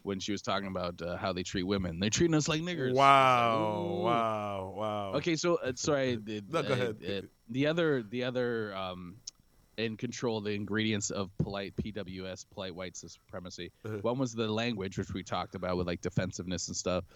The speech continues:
Speaker 2: Mm-hmm.
Speaker 1: and using the words like uppity and things like that.
Speaker 2: Mm-hmm.
Speaker 1: The other one, uh, or, or, you know, when they say, "Oh, he was aggressive," at the c-, police, uh, controlling the narrative. S-, uh, terms like "black on black crime" is a spotlight on black crimes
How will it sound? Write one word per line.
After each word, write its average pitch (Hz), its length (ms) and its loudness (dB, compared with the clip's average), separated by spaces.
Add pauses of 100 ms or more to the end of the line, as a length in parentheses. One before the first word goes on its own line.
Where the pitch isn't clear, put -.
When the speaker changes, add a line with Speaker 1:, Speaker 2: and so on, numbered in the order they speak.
Speaker 2:
Mm-hmm. 117 180 -8
Speaker 1:
and 92 140 0
using 92 220 0
the 90 80 0
words 87 300 0
like 87 200 -4
uppity 92 420 -4
and 87 120 -16
things 92 220 -10
like 85 180 -18
that. 95 220 -10 (260)
Speaker 2:
Mm-hmm. 101 220 -10 (340)
Speaker 1:
The 131 100 -6
other 147 140 0
one, 120 180 -4
uh, 110 120 -6
or, 117 420 0 (480)
or, 110 300 0
you 107 100 -2
know, 95 400 -2
when 95 160 -4
they 90 220 -2
say, 92 180 -2
"Oh, 143 240 4
he 117 100 2
was 113 140 2
aggressive," 107 640 -4
at 95 140 -4
the 95 80 -6
c-, - 140 -14 (100)
police, 98 420 -8 (420)
uh, 98 300 0
controlling 151 480 0
the 131 60 0
narrative. 120 420 -2
S-, - 200 -18
uh, 110 140 -4
terms 139 260 -4
like 117 140 -4
"black 110 220 -6
on 107 100 -8
black 98 220 -6
crime" 113 340 -2
is 95 80 -12
a 87 80 -10
spotlight 104 460 -6
on 92 100 -8
black 113 240 -6
crimes 104 400 -8